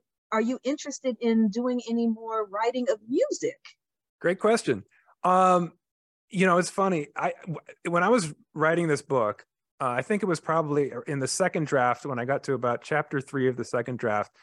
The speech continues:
Speaker 2: and I really started finding my voice and realizing that I, I ha-, was onto something. Um, I really got the bug, and I, and I, and I said to myself,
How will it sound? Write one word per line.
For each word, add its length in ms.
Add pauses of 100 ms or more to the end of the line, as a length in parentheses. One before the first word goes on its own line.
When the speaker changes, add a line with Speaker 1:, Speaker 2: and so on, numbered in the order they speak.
(140)
Speaker 2:
and 120
I 40
really 360
started 360
finding 320
my 140
voice 420
and 120
realizing 600
that 140
I, 220 (140)
I 100
ha-, 180
was 160
onto 240
something. 480 (540)
Um, 480 (480)
I 80
really 360
got 280
the 60
bug, 440 (240)
and 160
I, 240
and 160
I, 280
and 140
I 200
said 320
to 40
myself, 460